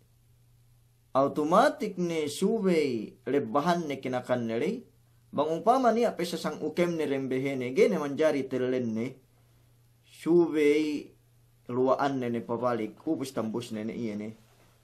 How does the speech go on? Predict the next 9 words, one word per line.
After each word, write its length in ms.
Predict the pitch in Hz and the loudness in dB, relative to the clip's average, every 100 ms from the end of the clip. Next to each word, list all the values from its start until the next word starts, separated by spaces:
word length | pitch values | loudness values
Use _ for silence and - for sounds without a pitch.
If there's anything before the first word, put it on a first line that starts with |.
| - | -10
puase 400 | - - - - | -6 -6 -6 -8
ne 120 | 175 - | -10 -14
lei. 140 | - - _ _ _ _ - - - _ _ _ _ - | -18 -20 _ _ _ _ -20 -20 -20 _ _ _ _ -4
Inin, 520 | 175 202 185 185 185 - _ _ - | 0 2 4 4 0 -8 _ _ -4
bantuk 480 | 143 143 202 208 196 | -4 -2 -6 -4 -4
nen 160 | 196 | -2
bang 160 | 165 - | -2 -4
upama 480 | 139 143 147 160 147 | -4 -2 0 0 -2
nen, 320 | 135 135 | -6 -10